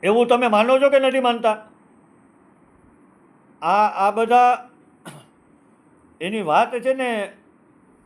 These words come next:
હાવ કુદરત આ બધીની છે ને દશાને દિશા એવી ફેરવશે.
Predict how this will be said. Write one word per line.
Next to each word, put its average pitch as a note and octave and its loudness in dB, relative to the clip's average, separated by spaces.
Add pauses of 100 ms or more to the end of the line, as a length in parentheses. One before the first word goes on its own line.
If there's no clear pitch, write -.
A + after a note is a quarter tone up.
(360)
હાવ F3 -4 (1400)
કુદરત D4 0
આ D4 4
બધીની C#4+ 0
છે D4 0
ને D4 -2
દશાને B3 -4
દિશા A#3+ -4
એવી A#3 -4
ફેરવશે. A#3 -4